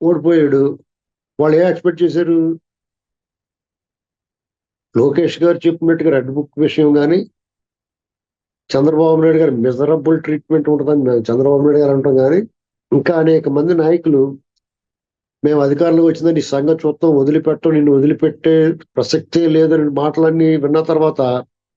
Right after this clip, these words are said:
ప్రజలు, ఆయా పార్టీల రాజకీయ కార్యకర్తలు, అలాగే జగన్మోహన్ రెడ్డి and గ్యాంగ్ కూడా ఏమి ఎక్స్‌పెక్ట్ చేశారంటే, "వీళ్ళు ఓ రౌండ్ వేస్తారా బాబు మన అందరికీ" అని అనుకున్నారు.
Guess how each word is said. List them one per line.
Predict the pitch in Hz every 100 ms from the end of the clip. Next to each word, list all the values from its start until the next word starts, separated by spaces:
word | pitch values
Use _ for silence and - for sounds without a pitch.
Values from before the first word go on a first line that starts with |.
| _ _ _ _ _ _ _ _ _ _ _ _ _ _
ప్రజలు, | 113 135 156 165 208 226 _ _ _ _ _ _ _ -
ఆయా | 131 147 147
పార్టీల | 143 131 131 131 131
రాజకీయ | 117 120 127 113 131 -
కార్యకర్తలు, | 120 123 139 147 - 165 202 220 _ _ _ _ -
అలాగే | 135 180 185
జగన్మోహన్ | 160 151 165 170 170 165 160
రెడ్డి | 156
and | 147 131 110 104
గ్యాంగ్ | 156 180 160
కూడా | 170 160
ఏమి | 156 156
ఎక్స్‌పెక్ట్ | 151 - 143 143
చేశారంటే, | 139 143 143 185
"వీళ్ళు | 165 147 135 139
ఓ | 160
రౌండ్ | 139 151 165
వేస్తారా | 151 - 147
బాబు | 139 139
మన | 143 131
అందరికీ" | 127 123
అని | 131 143
అనుకున్నారు. | 117 101 95 76